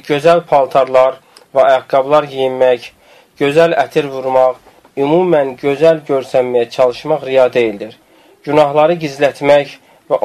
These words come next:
onlar haqqında danışmamaq riya deyildir.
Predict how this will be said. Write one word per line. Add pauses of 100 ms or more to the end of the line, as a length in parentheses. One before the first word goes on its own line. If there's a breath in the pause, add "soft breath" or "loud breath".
onlar
haqqında (1000 soft breath)
danışmamaq
riya (140)
deyildir.